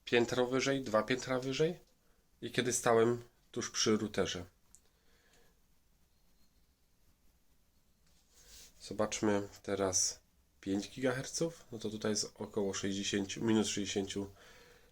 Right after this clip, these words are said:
e, decybeli. Zobaczcie. A zresztą macie, macie, e, w prawym górnym rogu screen tego, więc sami widzicie. Więc, e, no nie można powiedzieć, że wszystkie materiały mają taką samą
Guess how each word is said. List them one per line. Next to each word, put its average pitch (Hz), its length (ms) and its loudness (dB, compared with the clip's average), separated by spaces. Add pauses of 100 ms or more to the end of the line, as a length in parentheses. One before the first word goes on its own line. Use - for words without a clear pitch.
(140)
e, 101 60 -2 (1040)
decybeli. 101 600 0 (760)
Zobaczcie. - 460 -12 (1800)
A 127 140 2
zresztą 90 240 0
macie, 87 460 -4
macie, 85 420 -10
e, - 40 -10 (600)
w - 320 -16
prawym 90 400 0 (180)
górnym 92 320 2
rogu 90 220 0
screen 90 340 -4
tego, 87 280 -10 (680)
więc 92 480 -2
sami 98 360 0
widzicie. 95 420 -6 (420)
Więc, 117 340 2
e, 113 400 4
no 117 260 4
nie 143 100 6
można 156 240 4
powiedzieć, 131 480 2
że 107 240 0
wszystkie - 380 0
materiały 123 480 2
mają 117 240 2
taką 113 240 -4
samą 117 380 2